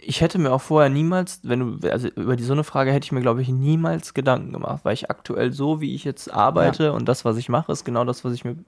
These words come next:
Speaker 1: so vorgestellt habe auch, ne? Ähm, bin in der Verwaltungsleitung, äh, zufrieden, mega und läuft alles super und zusätzlich mache ich halt noch meine, meine Designs.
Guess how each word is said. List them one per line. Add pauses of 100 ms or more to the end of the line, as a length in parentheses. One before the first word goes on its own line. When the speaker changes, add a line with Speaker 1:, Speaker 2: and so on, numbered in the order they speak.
Speaker 1:
so
vorgestellt
habe
auch,
ne? (640)
Ähm,
bin
in
der
Verwaltungsleitung,
äh,
zufrieden,
mega
und
läuft
alles
super
und
zusätzlich
mache
ich
halt
noch
meine,
meine
Designs.